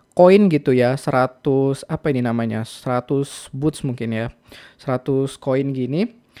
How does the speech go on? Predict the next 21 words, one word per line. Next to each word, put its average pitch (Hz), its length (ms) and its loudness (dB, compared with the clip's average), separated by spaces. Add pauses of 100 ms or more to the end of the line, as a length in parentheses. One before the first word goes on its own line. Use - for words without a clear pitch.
(260)
Nanti 147 240 -6
kalian 170 320 0
bisa, 180 480 2 (160)
eh, 139 160 -6
menggunakan 139 880 -4
ini 151 320 -2
untuk 165 320 -4
membuat 139 640 0
logo 165 400 4
gitu 127 240 -4
ya. 113 400 -2
Nah, 127 160 -4
di 120 160 -6
sini 151 320 -2
saya 165 240 -2
ingin 170 160 -2
memberikan 160 640 0
tipsnya 165 800 -2
bagaimana 143 560 0
kalian 143 480 0
membuat 143 560 0